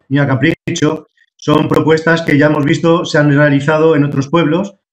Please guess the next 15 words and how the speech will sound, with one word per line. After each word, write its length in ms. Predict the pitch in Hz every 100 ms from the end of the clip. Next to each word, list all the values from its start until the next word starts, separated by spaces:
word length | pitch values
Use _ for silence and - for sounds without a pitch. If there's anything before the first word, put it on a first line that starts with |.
| _
de 160 | 117 143
más 320 | 165 180 - 151
habitantes, 500 | 143 160 165 165 139
de 80 |
menos 300 | 143 170 165
habitantes 500 | 160 143 151 151 156
y 60 | 160
de 80 | 131
igual 220 | 127 143 - 143
habitantes. 580 | 131 135 175 - 107 - _ _
Es 120 | 143
decir, 200 | 160 120
no 200 | 135 151
son 220 | 151 165
ideas 540 | 147 139 151 131 -